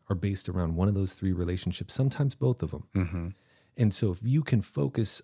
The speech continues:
Speaker 1: on these three relationships, and if you could walk through the twelve steps honestly, openly,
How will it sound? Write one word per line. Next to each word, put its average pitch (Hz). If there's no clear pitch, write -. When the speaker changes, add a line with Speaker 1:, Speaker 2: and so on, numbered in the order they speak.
Speaker 1:
on 98
these 101
three 95
relationships, 90
and 101
if 90
you 107
could 92
walk 104
through 110
the 92
twelve 110
steps -
honestly, 95
openly, 98